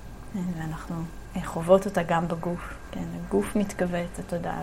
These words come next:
מתכווצת. וחלק ממה שמטה וסמאדי עושות זה, אה,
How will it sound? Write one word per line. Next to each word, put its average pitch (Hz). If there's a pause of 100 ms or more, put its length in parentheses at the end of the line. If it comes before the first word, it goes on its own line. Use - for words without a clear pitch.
מתכווצת. - (2250)
וחלק 185
ממה 180
שמטה 180
וסמאדי 170
עושות 185
זה, 170 (480)
אה, 170